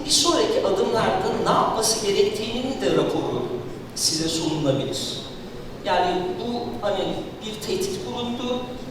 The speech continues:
bununla ilgili yapılması gerekenler var ama bir sonraki adımda da next step'ler noktasında da sizi yönlendirebiliyor.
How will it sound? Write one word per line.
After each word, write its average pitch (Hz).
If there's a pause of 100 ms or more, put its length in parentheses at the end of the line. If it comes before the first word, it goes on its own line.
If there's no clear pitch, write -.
bununla 214
ilgili 202
yapılması 196
gerekenler 208
var 233
ama 233
bir 233
sonraki -
adımda 202
da - (120)
next 220
step'ler 165
noktasında 202
da 185
sizi 160
yönlendirebiliyor. 139